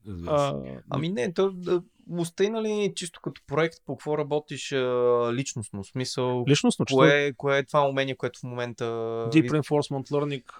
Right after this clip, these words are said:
Speaker 2: доста активно и четвърто поколение езици. Това са двете неща, които
Speaker 3: А някой конкретен, а, от четвърто поколение?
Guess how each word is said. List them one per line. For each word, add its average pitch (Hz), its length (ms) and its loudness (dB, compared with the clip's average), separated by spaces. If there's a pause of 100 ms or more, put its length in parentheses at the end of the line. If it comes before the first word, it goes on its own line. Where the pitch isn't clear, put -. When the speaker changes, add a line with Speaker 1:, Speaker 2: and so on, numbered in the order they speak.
(120)
Speaker 2:
доста 139 360 -2
активно 196 540 -2
и 180 80 0
четвърто - 380 -4
поколение 113 420 -6
езици. 107 380 -10 (340)
Това 143 140 2
са - 140 -4
двете 127 280 -2
неща, 120 340 -4
които 117 480 -2 (420)
Speaker 3:
А 120 100 2
някой 135 260 2
конкретен, 131 800 0
а, 123 180 -6
от 120 300 -6
четвърто - 420 -10
поколение? 120 520 -10